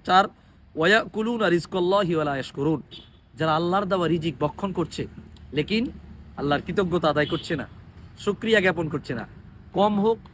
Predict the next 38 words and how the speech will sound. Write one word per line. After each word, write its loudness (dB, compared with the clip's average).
বেশি 2
হোক, 2
অল্প 2
হোক, 6
বেশি 2
হোক, 4
তৃপ্তি 2
সহকারে 4
হোক 2
অথবা 0
তৃপ্তি -4
না 6
হোক, -2
কিন্তু -2
যে -2
আল্লাহর 2
পক্ষ -4
থেকে -2
রিজিক -2
পেয়েছে, -6
সেটা -2
খাদ্য, -2
বস্ত্র -2
বাসস্থান -4
বা 2
অন্য 4
কিছু, -2
কিন্তু -2
সে -6
আল্লাহর 0
কৃতজ্ঞতা -6
প্রকাশ -10
করে -2
নাই, 0
ওই 4
ব্যক্তির 0
অন্তরও 0
কি -6